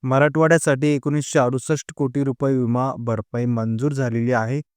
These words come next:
आणि इतरही एकोणतीस जिल्ह्यांसाठी किती विमा भरपाई मंजूर झालेली आहे, किती वाटप झालेली आहे, किती वाटप व्हायची बाकी आहे,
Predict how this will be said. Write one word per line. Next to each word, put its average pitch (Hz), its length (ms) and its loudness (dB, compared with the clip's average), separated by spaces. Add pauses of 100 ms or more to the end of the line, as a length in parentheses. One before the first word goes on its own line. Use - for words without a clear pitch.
(220)
आणि 143 220 0
इतरही 165 600 2
एकोणतीस 151 560 0
जिल्ह्यांसाठी 143 960 2 (160)
किती 151 300 -4
विमा 151 340 0
भरपाई 131 400 -2
मंजूर 127 380 -2
झालेली 117 360 -2
आहे, 123 240 -2 (440)
किती 131 200 -2
वाटप 135 440 0
झालेली 139 340 0
आहे, 147 140 0
किती 135 280 -6
वाटप 123 360 -2
व्हायची 113 300 -4
बाकी 104 440 -4
आहे, 135 260 0